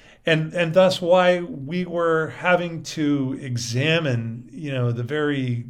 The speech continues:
sort of granular basis for these ideas of stories of national histories, in particular U S history, in the case last summer, um,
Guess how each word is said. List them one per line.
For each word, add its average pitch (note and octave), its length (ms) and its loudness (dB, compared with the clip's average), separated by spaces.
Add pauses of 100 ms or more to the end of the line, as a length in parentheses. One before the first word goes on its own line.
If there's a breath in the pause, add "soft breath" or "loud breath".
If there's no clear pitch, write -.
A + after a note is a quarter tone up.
(280)
sort C#3+ 220 -12
of G#2+ 180 -10
granular C3 960 0 (540 loud breath)
basis C3+ 680 0
for C3+ 200 -2
these B2 260 0
ideas B2 760 0
of A2 320 -4
stories B2+ 760 0
of G2 160 -6
national B2 580 -2
histories, A#2 600 -6
in G#2 100 -10
particular A#2+ 420 -10
U A2 260 -8
S C3+ 240 -4
history, A#2+ 520 -6 (420 loud breath)
in A#2+ 100 -4
the A2 80 -4
case A#2 300 -4
last A2 340 -4
summer, C3 420 -4 (500 loud breath)
um, A#2+ 560 2